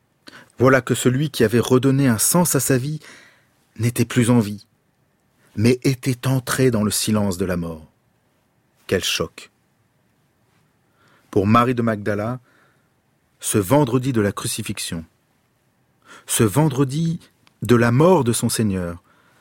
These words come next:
est un vendredi de ténèbres et de souffrance. Trouve-t-elle du réconfort, là, au pied de la croix, assise, éplorée avec d'autres femmes qui avaient suivi Jésus,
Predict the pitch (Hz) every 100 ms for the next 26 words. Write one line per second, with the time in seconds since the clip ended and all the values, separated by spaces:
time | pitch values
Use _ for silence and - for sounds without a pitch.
0 | _ - 107 117 107 90 131 104 113 110
1 | 104 - 92 85 78 - - _ _ _
2 | _ _ - 101 98 - - 92 87 76
3 | - - _ _ _ _ _ _ _ _
4 | _ - - - 120 - 143 123 127 131
5 | 139 120 - 165 160 - _ _ _ _
6 | _ 98 107 139 165 _ _ - 110 -
7 | - 151 131 135 - 147 160 - _ _
8 | _ _ - _ - 120 - 180 196 131
9 | 92 _ _ _ _ _ 139 147 165 147
10 | 170 196 120 127 98 139 147 143 - 156
11 | 185 185 - 135 123 123 127 - - 131
12 | 139 127 131 139 208